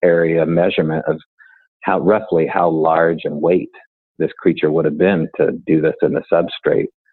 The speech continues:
And we did a running jump and then we did a resting jump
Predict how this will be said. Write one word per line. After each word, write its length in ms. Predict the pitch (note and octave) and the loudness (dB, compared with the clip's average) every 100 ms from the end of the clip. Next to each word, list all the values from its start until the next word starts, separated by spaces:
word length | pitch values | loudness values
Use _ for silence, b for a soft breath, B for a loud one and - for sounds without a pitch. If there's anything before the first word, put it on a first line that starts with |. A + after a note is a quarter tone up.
| b b b | b b b
And 180 | - F2+ | -2 2
we 80 | F#2 | 2
did 160 | G2 F2+ | 2 0
a 60 | |
running 680 | D#2 F2+ F#2+ F#2+ F#2 F2+ F2 E2 | 2 2 2 2 2 0 -4 -2
jump 360 | F2+ F2 F2 - | 0 2 0 -2
and 80 | |
then 80 | D#2 | -2
we 100 | D#2+ | -2
did 160 | D#2 D2+ | 0 0
a 60 | |
resting 640 | C#2+ D#2+ D#2+ - - D2 D2+ | 2 0 0 -2 -6 -4 -4
jump 240 | D#2+ D2+ | -2 -2